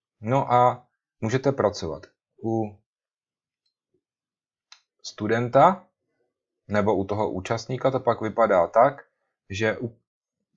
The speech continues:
napíše jméno té místnosti, kterou jste mu třeba nadiktovali po telefonu.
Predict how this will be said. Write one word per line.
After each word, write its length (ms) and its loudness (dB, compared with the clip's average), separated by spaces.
napíše 680 -4
jméno 320 0
té 200 -6
místnosti, 840 -6
kterou 200 -10
jste 160 -14
mu 100 -10
třeba 260 -6
nadiktovali 560 -4
po 140 -14
telefonu. 760 -4